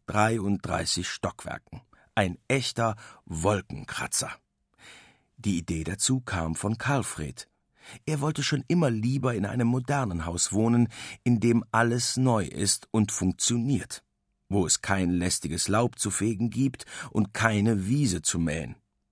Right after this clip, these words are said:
Vor allem aber wollte Karlfred endlich einmal so weit oben leben, dass er über die Hügel hinwegschauen kann, die das Tal umgeben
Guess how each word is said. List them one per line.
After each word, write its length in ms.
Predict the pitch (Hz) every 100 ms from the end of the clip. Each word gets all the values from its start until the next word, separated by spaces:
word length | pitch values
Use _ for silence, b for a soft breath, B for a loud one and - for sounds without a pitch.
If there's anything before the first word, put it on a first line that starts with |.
| _
Vor 220 | - 107 -
allem 320 | 127 156 104
aber 240 | - -
wollte 260 | 80 85 90
Karlfred 680 | - 95 104 101 107 101 -
endlich 640 | 120 143 135 - 120 -
einmal 340 | 107 104 101 90
so 400 | 85 131 156 113
weit 300 | 113 107 -
oben 320 | 127 110 107
leben, 420 | 101 107 101 104 B B B B B -
dass 300 | 107 - -
er 180 | 107 -
über 140 | 87
die 160 | 80 82
Hügel 680 | - 156 165 131 127 127
hinwegschauen 920 | 107 123 113 104 123 - - 85 82 95
kann, 320 | 107 110 107 B B B 73
die 60 |
das 260 | 82 76 -
Tal 340 | - 85 87
umgeben 680 | - 65 80 90 95 110 110